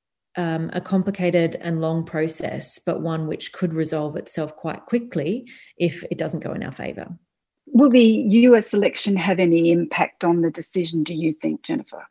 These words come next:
Speaker 1: Well, I think the fact that so many people are asking that question demonstrates just how political this case is. Of course, this case is inherently political, and we can talk more about the arguments, but this is an unprecedented case, the first time in the history of the United States that a publisher has been sought for prosecution under the Espionage Act.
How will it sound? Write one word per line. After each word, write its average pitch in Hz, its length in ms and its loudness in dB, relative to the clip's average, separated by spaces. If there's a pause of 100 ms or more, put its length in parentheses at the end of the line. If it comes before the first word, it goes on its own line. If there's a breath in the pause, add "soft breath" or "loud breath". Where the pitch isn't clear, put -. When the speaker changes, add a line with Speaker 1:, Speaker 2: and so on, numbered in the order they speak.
(360)
Speaker 1:
Well, 254 180 4
I 254 80 4
think 254 300 2
the 254 80 2
fact 254 220 -2
that 262 100 0
so 254 160 0
many 220 160 6
people 196 300 0
are - 100 -6
asking 175 340 -4
that - 220 -4
question 214 440 -2
demonstrates 165 520 0
just - 220 -6
how 170 80 -6
political 165 460 -2
this - 180 -6
case - 320 -12
is. - 360 -10 (500 soft breath)
Of 190 140 -4
course, 196 260 2
this 196 120 -2
case 165 360 -2
is 180 260 2
inherently 165 520 -2
political, 175 440 -4
and 156 100 -4
we 156 80 -6
can 165 140 -4
talk 185 240 -2
more 156 160 -2
about 147 240 -8
the 156 100 -4
arguments, 151 460 -8
but - 160 -10
this 165 160 -6
is 170 120 -8
an 170 60 -2
unprecedented 170 800 -2
case, 147 480 -8 (480 loud breath)
the - 140 -2
first 180 280 4
time 175 140 0
in 160 80 0
the 151 40 -4
history 202 380 0
of 170 80 2
the 170 60 2
United 160 280 0
States - 420 -6
that 139 80 -6
a - 40 -4
publisher 160 420 -4
has 147 200 -6
been 156 180 -6
sought - 260 -4
for - 60 -16
prosecution - 600 -6
under 156 160 -6
the 156 100 2
Espionage 156 540 -2
Act. - 280 -4